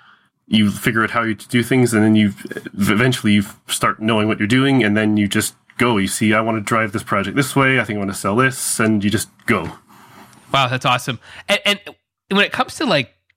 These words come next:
Speaker 2: parts, do you have to make all them, or, or how do you get,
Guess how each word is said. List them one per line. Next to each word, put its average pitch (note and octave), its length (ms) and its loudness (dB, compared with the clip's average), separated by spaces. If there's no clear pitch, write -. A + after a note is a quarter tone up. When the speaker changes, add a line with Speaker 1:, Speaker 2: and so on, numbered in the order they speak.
Speaker 2:
parts, - 840 0
do D#3+ 240 -6
you F3+ 80 4
have F#3 180 2
to D3+ 120 0
make C#3+ 360 -2
all A#3+ 160 0
them, C4 320 0
or, D3 180 2
or D3 80 4
how G#3+ 200 2
do C4+ 80 0
you B3 180 0
get, E3+ 300 -4